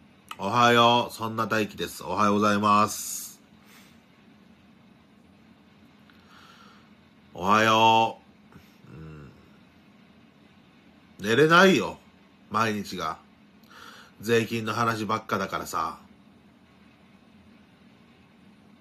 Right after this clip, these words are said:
あ、なんか虫が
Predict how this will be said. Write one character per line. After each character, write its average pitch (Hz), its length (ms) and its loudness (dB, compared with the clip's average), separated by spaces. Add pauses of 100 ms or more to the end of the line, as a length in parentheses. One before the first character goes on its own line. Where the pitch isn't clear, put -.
(1900)
あ、 - 40 -16
な - 40 -16
ん - 20 -20
か - 40 -20 (340)
虫 90 220 -16
が 95 80 -20